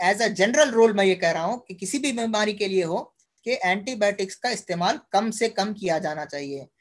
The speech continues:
और बगैर डॉक्टर के मशवरे से over the counter किसी मेडिकल शॉप से एंटीबायोटिक्स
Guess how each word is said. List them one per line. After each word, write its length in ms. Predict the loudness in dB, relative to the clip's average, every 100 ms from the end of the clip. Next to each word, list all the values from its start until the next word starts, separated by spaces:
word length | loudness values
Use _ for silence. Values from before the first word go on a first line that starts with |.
| _ _ 2
और 220 | 4 4
बगैर 520 | 4 4 6 4 4
डॉक्टर 380 | 2 2 0 -2
के 180 | -2 -4
मशवरे 460 | -4 -2 -2 -2
से 340 | -2 -4 -4 -2
over 220 | 0 0 0
the 160 | -2 0
counter 520 | 0 0 0 0 0 -4
किसी 200 | -8 -6
मेडिकल 400 | -6 -6 -4 -4
शॉप 260 | -2 -2
से 300 | -2 -6 -4
एंटीबायोटिक्स 760 | -2 -4 -4 -4 -4 -4 -12